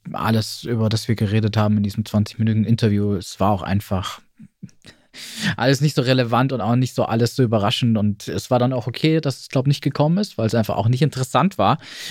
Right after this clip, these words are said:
Und in deinem Fall war es jetzt einfach so, okay, man konnte halt einfach nicht belegen und so und dann kommt's halt einfach auch nicht und das ist dann manchmal vielleicht auch einfach okay so und muss auch einfach so sein. Man muss nicht irgendwie auf Biegen und Brechen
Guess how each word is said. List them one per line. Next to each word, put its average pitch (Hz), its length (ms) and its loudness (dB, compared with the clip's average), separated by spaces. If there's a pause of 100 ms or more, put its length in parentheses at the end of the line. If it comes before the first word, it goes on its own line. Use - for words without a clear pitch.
Und 117 80 2
in 113 80 4
deinem 123 220 2
Fall 127 240 2
war 120 80 4
es - 80 -2
jetzt 120 140 -2
einfach 110 260 0
so, 110 300 0
okay, 123 340 0
man 98 140 -4
konnte 110 220 -4
halt 104 100 0
einfach 101 200 0
nicht 107 180 -2
belegen 127 360 2
und 127 160 2
so 131 240 2 (460)
und 113 180 2
dann 117 400 0
kommt's 147 240 2
halt 131 140 4
einfach 127 240 2
auch 123 180 0
nicht 139 240 2
und 107 140 0
das 107 100 0
ist 110 140 -2
dann 107 80 4
manchmal 107 300 2
vielleicht 104 220 -2
auch 90 120 -2
einfach 92 240 -2
okay 95 260 0
so 92 240 0
und 87 400 -4
muss 120 320 0
auch 92 140 -2
einfach 87 200 -4
so 95 120 -4
sein. 90 280 0
Man 101 120 2
muss 107 160 -2
nicht 107 100 -2
irgendwie 107 260 2
auf 107 160 -2
Biegen 120 220 2
und 107 100 0
Brechen 110 360 0